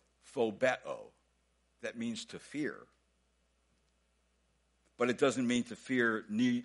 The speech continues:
knee, knee-knocking fear. It means reverence. It means to have respect for someone. Like we have res-,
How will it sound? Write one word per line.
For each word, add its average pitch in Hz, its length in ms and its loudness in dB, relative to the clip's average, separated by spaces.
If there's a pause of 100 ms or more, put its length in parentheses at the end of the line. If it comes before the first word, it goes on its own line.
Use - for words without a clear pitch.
knee, 95 220 -6 (640)
knee-knocking 107 580 -2
fear. 78 340 -14 (600)
It 113 140 -10
means 120 240 -2
reverence. 107 680 -2 (1120)
It 127 160 -6
means 135 580 2 (160)
to 123 340 0 (460)
have 110 280 0
respect - 640 -2 (240)
for 92 480 -6
someone. 87 480 -8 (2000)
Like 120 240 4
we 123 120 0
have 113 220 2
res-, 113 260 -10